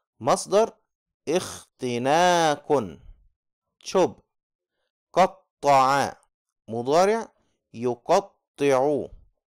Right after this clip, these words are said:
أمر، قطع. مصدر، تقطيع.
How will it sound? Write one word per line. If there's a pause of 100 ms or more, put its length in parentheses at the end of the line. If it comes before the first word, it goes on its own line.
(320)
أمر، (760)
قطع. (760)
مصدر، (520)
تقطيع.